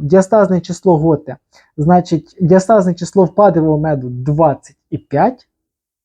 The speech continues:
готе, а квіткового п'ятнадцять і сім. Виходить, що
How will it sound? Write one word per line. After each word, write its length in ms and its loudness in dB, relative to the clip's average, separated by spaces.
готе, 420 0
а 140 0
квіткового 580 0
п'ятнадцять 580 -4
і 40 -20
сім. 260 -18
Виходить, 680 0
що 380 -4